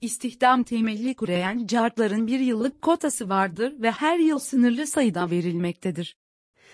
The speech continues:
Her yıl toplamda kırk bin kişiye ayrılan E üç kotasında on bin kişilik bir kısmı vasıfsız işçiler içindir. E üç vizesi ile green card alarak Amerika'da çalışmak, perm süreci.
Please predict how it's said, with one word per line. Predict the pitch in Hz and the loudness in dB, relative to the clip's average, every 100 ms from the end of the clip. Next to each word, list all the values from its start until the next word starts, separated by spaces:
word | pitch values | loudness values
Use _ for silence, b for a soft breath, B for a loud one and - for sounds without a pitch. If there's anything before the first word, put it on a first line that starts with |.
| b b b b b | b b b b b
Her | - 262 | 0 0
yıl | 320 214 208 | 2 0 -2
toplamda | - 277 294 285 277 311 | 0 0 4 2 2 0
kırk | 294 294 | -4 -2
bin | 247 214 | 0 -2
kişiye | - 220 - 202 175 | -2 -4 0 0 2
ayrılan | 190 185 185 190 190 | 2 0 0 -2 -2
E | |
üç | 214 294 302 | 0 0 0
kotasında | - 339 262 226 226 202 | 0 0 2 -2 -2 -2
on | - 254 262 | -2 2 2
bin | 247 240 | 4 2
kişilik | 214 208 196 262 262 | 0 -6 -6 -4 -2
bir | 233 | -2
kısmı | - 202 208 196 | -2 -2 0 -2
vasıfsız | 202 - 254 - 175 - | -2 -4 -4 -4 -8 -10
işçiler | 185 - - 202 190 | -10 -6 -2 -2 -2
içindir. | - 170 156 156 - _ _ _ _ _ - | -4 -6 -6 -8 -14 _ _ _ _ _ 0
E | 277 | 2
üç | 233 311 302 226 | 2 0 0 0
vizesi | 220 262 - 269 | 2 0 0 0
ile | 214 233 | 0 0
green | 190 185 180 185 226 | -2 -2 -2 0 0
card | 226 214 160 | 2 0 0
alarak | 180 160 160 - | 0 0 -2 -2
Amerika'da | 214 202 233 226 180 180 | 0 0 0 0 0 0
çalışmak, | 190 175 - 185 220 - _ _ - | -4 -8 -8 -8 -10 -12 _ _ -2
perm | 233 226 | 0 0
süreci. | - 185 175 143 | -2 -4 -4 -6